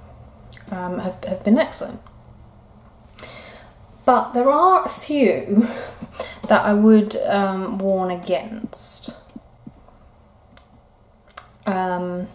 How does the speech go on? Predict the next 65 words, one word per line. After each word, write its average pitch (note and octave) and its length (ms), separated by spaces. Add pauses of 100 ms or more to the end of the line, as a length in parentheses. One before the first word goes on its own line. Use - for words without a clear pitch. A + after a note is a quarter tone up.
(140)
I'm G#3+ 60
just - 240
trying F3+ 180
to F3 80
think F3+ 220
now. F#3 160
So, F#3 340 (1600)
the A#3 340
other D#4 200
problem C4 260
is G#3+ 140
as G3 120
well F#3 240
with E3+ 140
them F3+ 160
is F#3+ 220
that - 160
sometimes G#3+ 880
I F#3 140
get - 160
the G#3+ 80
feeling, F#3 320
as F#3+ 160
you're G3 80
going G3 220
through C4+ 200
the F#3 80
course, - 300
you G#3+ 60
get G#3+ 120
the - 80
feeling G3 300
that - 120
suddenly G3 520
we've F3+ 160
had F#3 120
a F#3 160
massive A3 360
change F#3+ 380
in F3+ 180
tone, E3+ 400
as E3+ 100
if - 380
the G3+ 40
change, E3+ 500
the F3+ 140
author F3+ 440
has - 220
changed F3 480
halfway F3+ 280
through E3+ 160
the - 80
course, E3+ 380
and - 220
I F#3+ 200
imagine F#3+ 340
a F3+ 60
lot - 120
of F3+ 40
them F3+ 100
are F#3 160
written F3+ 220
by F3 160
multiple E3+ 340
people. A3 360